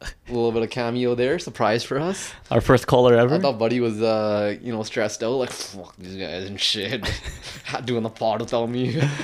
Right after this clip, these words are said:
Speaker 2: Oh man, that was funny.
Speaker 1: But, uh,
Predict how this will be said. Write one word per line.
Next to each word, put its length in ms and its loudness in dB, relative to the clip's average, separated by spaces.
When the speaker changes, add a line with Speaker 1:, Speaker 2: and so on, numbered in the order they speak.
Speaker 2:
Oh 300 10
man, 400 6
that 100 8
was 140 4
funny. 260 4
Speaker 1:
But, 80 -2
uh, 280 -4